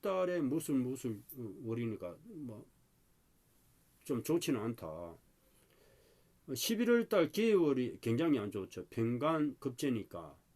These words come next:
운세가 육만 대 떠난다. 그래서 사망 한글로 나오고,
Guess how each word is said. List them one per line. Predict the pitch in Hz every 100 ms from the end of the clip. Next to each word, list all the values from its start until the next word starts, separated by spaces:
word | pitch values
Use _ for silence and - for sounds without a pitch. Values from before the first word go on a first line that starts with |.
| -
운세가 | 139 120 92 87
육만 | 147 165 180 165
대 | 135 131 139 _ _ _ -
떠난다. | 165 160 147 143 101 - _ _ _ _ _ _ _ _ _
그래서 | 139 117
사망 | - 135 139 120 98 80 95 85 -
한글로 | - 123 117 98
나오고, | 87 92 104 92 78